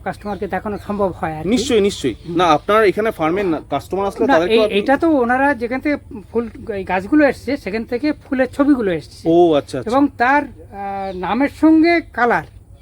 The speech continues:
Speaker 2: বাহ।
Speaker 1: ছবিগুলো ফুলের,
Speaker 2: খুব
Speaker 1: সেগুলো
Speaker 2: সুন্দর।
Speaker 1: আছে আমার কাছে। আমি সেটাকে,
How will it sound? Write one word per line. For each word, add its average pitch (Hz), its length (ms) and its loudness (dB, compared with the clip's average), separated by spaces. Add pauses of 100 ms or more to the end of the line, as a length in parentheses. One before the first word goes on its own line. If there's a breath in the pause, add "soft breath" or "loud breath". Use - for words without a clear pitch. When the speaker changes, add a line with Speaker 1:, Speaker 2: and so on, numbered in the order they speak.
(180)
Speaker 2:
বাহ। 277 160 4
Speaker 1:
ছবিগুলো 202 320 0 (100)
ফুলের, 185 200 -2
Speaker 2:
খুব - 540 -20
Speaker 1:
সেগুলো 277 240 2
Speaker 2:
সুন্দর। 262 120 6
Speaker 1:
আছে 277 220 0
আমার 254 220 0
কাছে। 311 500 -6 (160 soft breath)
আমি 220 260 -6
সেটাকে, 262 540 -2